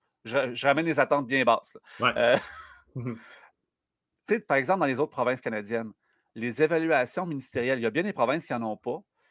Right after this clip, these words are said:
Speaker 1: puis il y en a qui en ont, puis ça fait partie juste, c'est une trace parmi tant d'autres.
Speaker 2: Ouais.
Speaker 1: Le gouvernement les collige, on s'entend, je vais prendre ça, euh, supposons les maths, OK ? On va prendre en
Speaker 2: Ouais.
Speaker 1: sixième année.
Speaker 2: Ouais.
Speaker 1: Il pourrait y avoir, par exemple, quatre ou cinq tâches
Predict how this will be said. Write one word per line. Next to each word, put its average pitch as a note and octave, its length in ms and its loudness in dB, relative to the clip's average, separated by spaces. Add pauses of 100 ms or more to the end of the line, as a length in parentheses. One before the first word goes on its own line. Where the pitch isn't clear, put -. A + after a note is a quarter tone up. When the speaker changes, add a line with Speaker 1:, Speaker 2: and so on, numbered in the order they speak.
(180)
Speaker 1:
puis B2+ 100 -4
il - 20 4
y A#2+ 40 4
en A#2+ 40 2
a G3 80 -2
qui - 140 -2
en A#2 260 2
ont, F3 280 -2 (120)
puis D3+ 200 -12
ça - 200 -8
fait E3+ 120 -4
partie F3 360 -4
juste, - 420 -6 (300)
c'est - 240 -6
une E3 140 -4
trace F3+ 380 -2
parmi C3 320 -2
tant A2+ 180 -6
d'autres. G2 200 -10 (640)
Speaker 2:
Ouais. B2 180 -2
Speaker 1:
Le A#2+ 180 -4
gouvernement C#3 460 2
les F3+ 140 0
collige, C3+ 600 -2
on A#2 100 -8
s'entend, E3+ 460 -2 (180)
je C3 80 -4
vais A#2+ 60 -2
prendre E3 260 -4
ça, F3+ 220 0
euh, A#2 40 0 (280)
supposons G3 300 2
les F3 140 0
maths, - 180 -2 (140)
OK ? B2 200 -8
On F3 40 -2
va C#3+ 80 0
prendre E3 220 -2
en C3+ 40 2
Speaker 2:
Ouais. D#3+ 120 2
Speaker 1:
sixième D3+ 280 -4
année. A2+ 200 -8 (480)
Speaker 2:
Ouais. B2 100 -2 (260)
Speaker 1:
Il D3 140 -10
pourrait D#3 260 6
y E3+ 40 6
avoir, C#3+ 480 8
par B2 140 0
exemple, A#2+ 440 -4
quatre G3 240 0
ou C3 40 -12
cinq B2+ 300 -6
tâches B2+ 400 2